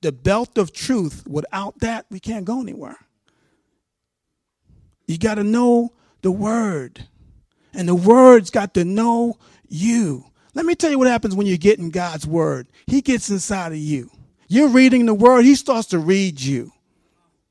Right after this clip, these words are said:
And you get, and it's living and active,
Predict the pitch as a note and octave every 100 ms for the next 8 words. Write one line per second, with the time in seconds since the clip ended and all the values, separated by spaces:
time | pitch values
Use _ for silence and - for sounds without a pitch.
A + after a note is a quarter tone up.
0 | _ _ _ _ _ _ _ _ _ _
1 | _ _ _ _ _ _ _ G#3 F#3+ F#3+
2 | B3 A#3+ A#3 G3+ F3+ E3 A#3 C#4+ A#3 F#3+
3 | F3+ F#3+ A3 - D#3 A#2+